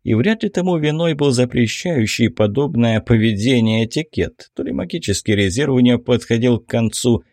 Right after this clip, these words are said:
то ли зажигательная жидкость во рту накапливаться не успевала. Пара дрейков-пиромантов выдохлась и теперь уже не столько атаковала беловолосых колдунов,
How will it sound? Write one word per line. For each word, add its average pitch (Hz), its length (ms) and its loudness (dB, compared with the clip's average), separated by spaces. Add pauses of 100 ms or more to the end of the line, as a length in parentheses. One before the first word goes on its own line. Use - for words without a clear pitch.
(240)
то 254 80 0
ли 170 100 2
зажигательная 95 1040 0
жидкость 113 580 -2
во 104 180 2
рту 117 260 0
накапливаться 101 1080 0
не 101 140 0
успевала. 107 880 0 (960)
Пара 208 200 2
дрейков-пиромантов 131 1200 2
выдохлась 123 960 0 (140)
и 110 100 0
теперь 113 280 0
уже 104 240 2
не 101 140 0
столько - 460 -2
атаковала 104 720 0
беловолосых 101 800 2 (140)
колдунов, 95 600 -2